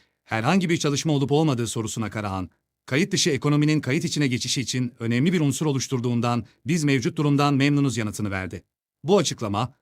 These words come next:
Türkiye'de yeni ve yüksek değerli banknot basımının planlanmadığını net bir şekilde ortaya koydu.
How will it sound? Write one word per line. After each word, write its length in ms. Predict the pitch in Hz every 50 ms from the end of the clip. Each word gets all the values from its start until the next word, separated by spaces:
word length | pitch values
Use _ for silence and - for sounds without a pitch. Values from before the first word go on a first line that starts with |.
| _ _ _ _
Türkiye'de 460 | - - 208 196 - - 175 165 151 165
yeni 360 | 160 143 117 117 123 160 180
ve 60 | 180
yüksek 440 | 165 139 123 - - - 180 170 -
değerli 340 | 156 143 143 139 143 151 131
banknot 360 | 131 127 110 - 156 151 -
basımının 400 | 147 131 - 147 143 139 139 135
planlanmadığını 880 | - 127 127 123 127 135 147 160 160 151 139 131 135 135 131 139 135 117
net 200 | 120 151 165 151
bir 80 | 156 139
şekilde 320 | - 147 - - 127 117
ortaya 340 | 120 107 101 - 110 104 95
koydu. 380 | - 107 98 92 87 95 87